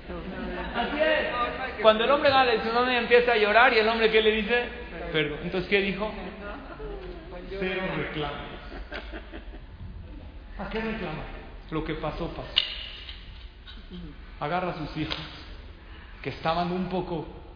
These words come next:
asustados de lo que pasó, y empieza a bailar con ellos. ¿Sabes qué? Vamos a hacer un baile de agradecimiento, que estamos todos bien. Podemos enfocarnos en que se nos robaron el dinero, o podemos enfocarnos que Baruch Hashem no pasó nada,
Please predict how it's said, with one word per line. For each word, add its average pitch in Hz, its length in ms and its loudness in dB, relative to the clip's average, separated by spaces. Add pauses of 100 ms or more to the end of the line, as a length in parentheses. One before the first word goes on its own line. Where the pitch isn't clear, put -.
(280)
asustados 147 720 -4
de 139 80 -2
lo 135 100 -8
que 139 80 -10
pasó, 127 280 -10 (800)
y 151 60 -6
empieza 156 400 -6
a - 20 -4
bailar 135 440 -6
con 135 100 -12
ellos. - 180 -12 (840)
¿Sabes 175 140 -8
qué? 190 60 -4
Vamos 185 160 -2
a 156 40 -10
hacer 180 140 -4
un 165 140 -4
baile 190 300 0
de 156 80 -2
agradecimiento, 151 500 -6
que 175 60 -4
estamos 196 380 -4
todos 220 280 -2
bien. 220 260 -6 (280)
Podemos 254 360 6
enfocarnos 233 680 4
en 208 120 0
que 208 100 2
se 202 160 2
nos 202 240 2
robaron 220 340 6
el 202 120 2
dinero, 190 340 6
o - 40 2
podemos 247 300 6
enfocarnos 247 480 2
que 214 100 4
Baruch 208 280 6
Hashem 208 340 4
no 214 160 6
pasó 214 240 6
nada, 151 480 2